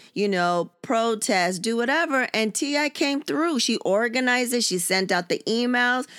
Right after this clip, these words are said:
She put the Zoom together. And it was like, she was like the host, the host with the most.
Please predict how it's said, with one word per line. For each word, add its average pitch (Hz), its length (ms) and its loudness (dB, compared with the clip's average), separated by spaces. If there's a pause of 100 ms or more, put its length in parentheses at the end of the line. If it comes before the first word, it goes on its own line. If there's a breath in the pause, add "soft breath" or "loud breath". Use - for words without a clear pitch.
(160 loud breath)
She - 180 -2
put 180 280 -2
the 170 100 0
Zoom 220 420 0
together. 233 840 2 (240 loud breath)
And 220 160 4
it 226 100 4
was 208 180 2
like, 208 240 0 (120)
she - 180 0
was 240 180 0
like 233 220 0
the 185 100 0
host, - 540 -2
the 185 100 0
host 226 280 -2
with 226 120 -2
the 196 60 -2
most. 196 480 -2